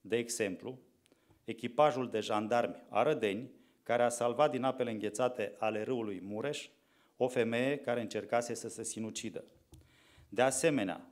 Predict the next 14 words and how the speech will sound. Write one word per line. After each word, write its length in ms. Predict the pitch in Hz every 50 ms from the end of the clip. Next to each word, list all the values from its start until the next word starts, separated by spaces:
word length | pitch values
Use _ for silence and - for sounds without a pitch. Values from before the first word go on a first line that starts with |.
| -
am 220 | - 107 107 120 117
acordat 680 | 113 113 117 - 110 113 104 - 139 143 - - -
emblema 460 | 123 120 123 120 135 143 143 131 127
de 100 | 127 120
onoare 440 | 117 117 117 120 113 95 80 78 - - - - - _ _ _ _ _
unor 280 | _ 113 120 123 123 123
polițiști, 640 | - 117 117 113 110 113 156 156 147 - - -
jandarmi, 680 | 95 90 120 110 110 110 101 131 127 110 95 90 - - -
pompieri, 580 | - 113 113 107 - - 117 123 117 101 - - - - _ _ _ _ _ _ _ _ - - - _ _ _ _ _ _ _ _ _ _ _
pilot 440 | - 120 123 135 147 135 135 - - - - - - _ _ _ _ _ _ _ _
pentru 540 | - 117 120 156 156 - 147 160 170 165 165
servicii 640 | - - - 117 113 98 104 139 156 - - 165
și 180 | 156 - - 131
fapte 540 | 127 - 123 127 127 - - - 110 -